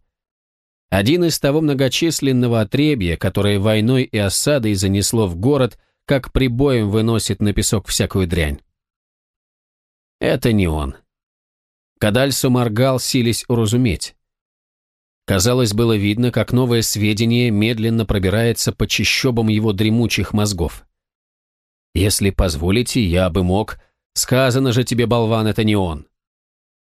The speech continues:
И всё же, приблизившись совсем вплотную, оглядел арестанта ещё раз, внимательно.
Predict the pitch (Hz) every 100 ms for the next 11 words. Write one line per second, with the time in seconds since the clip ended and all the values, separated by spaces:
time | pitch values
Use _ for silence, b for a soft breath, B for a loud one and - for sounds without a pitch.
0 | _ _ 90 95 165 151 165 151 135 151
1 | 170 156 139 - 139 - 123 - 151 120
2 | - 117 110 139 165 143 117 117 110 113
3 | 113 131 143 - 113 107 - 139 123 120
4 | 113 - 156 85 - - - 85 101 107
5 | 120 - 76 69